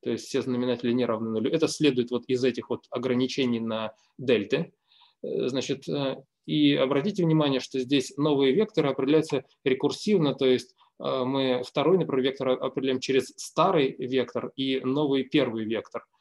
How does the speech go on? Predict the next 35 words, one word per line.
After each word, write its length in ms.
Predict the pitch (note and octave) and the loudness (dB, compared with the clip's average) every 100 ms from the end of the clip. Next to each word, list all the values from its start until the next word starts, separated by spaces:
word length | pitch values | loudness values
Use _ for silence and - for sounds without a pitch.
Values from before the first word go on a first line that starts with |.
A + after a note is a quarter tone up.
| _ _ - | _ _ -12
Э, 160 | A#2 | -10
то 120 | B2+ A#2 | -6 -6
есть, 120 | - | -6
как 160 | A#2+ | -10
бы, 140 | A2 A#2 | -6 -4
и 120 | B2 | -2
вот, 140 | A#2+ | -2
например, 260 | B2 A#2+ A2+ | -4 -6 -4
каты 280 | C#3 A#2+ A#2 | -2 -2 -2
здесь 280 | A#2+ F#3+ C#3+ | 0 0 0
вектор 300 | C3+ - A#2+ | -6 -4 -6
мы 20 | |
определяем 280 | A#2 A#2+ A#2 | -2 -2 -2
через 220 | B2+ G#2+ | -2 -4
старый 300 | - F#3 D#3 | 0 2 2
каты 260 | C3 B2+ B2 | 0 -2 0
вектор 340 | A2+ - A#2+ | -2 -4 -6
и 140 | C3 C3+ | -4 -4
предыдущие 800 | - B2+ B2+ C#3 D3 - C3 A#2+ _ _ - | -2 -2 0 0 -2 -2 -4 -6 _ _ -6
К 120 | C#3 | -4
минус 320 | B2 B2 B2 | -2 -4 -6
первые 540 | - C3 A#2+ A#2 A2 - _ - | -2 -2 -2 -4 -6 -10 _ -8
векторы, 340 | B2 B2+ A#2+ | -4 -4 -4
которые 280 | - B2 A#2 | -6 -4 -4
были 140 | A2+ G#2+ | -4 -6
построены. 520 | A2+ - A#2 G2 - _ _ - - - | -6 -6 -8 -8 -10 _ _ -20 -10 0
И 60 | |
вот 100 | D3 | 2
оказывается, 360 | D#3 G#3+ A3 F3 | 2 0 0 -2
что 140 | - | -2
если 140 | D#3 D#3+ | -2 2
мы 100 | D#3+ | 2
сделаем 440 | D3 D#3+ D3+ C3 | 2 4 4 2
такую 300 | C3+ - C#3 | -2 0 0
замену, 500 | B2+ C#3+ C#3+ C3+ B2+ | 2 2 2 0 -2